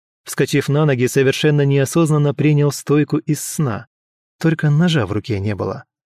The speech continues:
А дальше все произошло почти так же, как я видел, только там удары были стремительные,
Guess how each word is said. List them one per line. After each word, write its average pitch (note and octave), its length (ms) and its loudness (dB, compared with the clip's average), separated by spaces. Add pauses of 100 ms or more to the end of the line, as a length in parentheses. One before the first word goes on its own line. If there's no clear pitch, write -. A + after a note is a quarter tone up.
(140)
А D#3+ 120 2
дальше D3+ 360 0
все D#3+ 180 -2
произошло D3 520 2
почти - 360 -4
так E3 240 0
же, D#3 120 0
как - 220 -4
я D3 160 2
видел, A#2+ 360 -2 (280)
только D#3 280 0
там G3 240 0
удары F3+ 300 2
были E3+ 200 2
стремительные, D#3 840 0